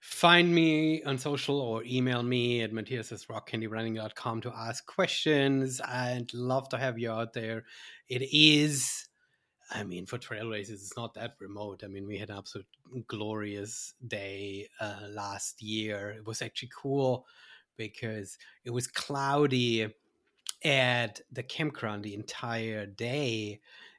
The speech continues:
And when the first runners came down from the summit, I was like, "Hey, how was it up there?" Because it could have been completely socked in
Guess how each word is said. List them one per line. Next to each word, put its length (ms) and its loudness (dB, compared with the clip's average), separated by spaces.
And 100 -4
when 120 0
the 60 -2
first 340 0
runners 440 0
came 180 -4
down 180 -2
from 160 -6
the 80 -8
summit, 340 -4
I 60 -6
was 100 -10
like, 140 -12
"Hey, 240 2
how 160 0
was 200 4
it 120 2
up 160 -8
there?" 180 -4
Because 320 8
it 80 0
could 140 8
have 120 4
been 140 8
completely 460 2
socked 500 0
in 460 -2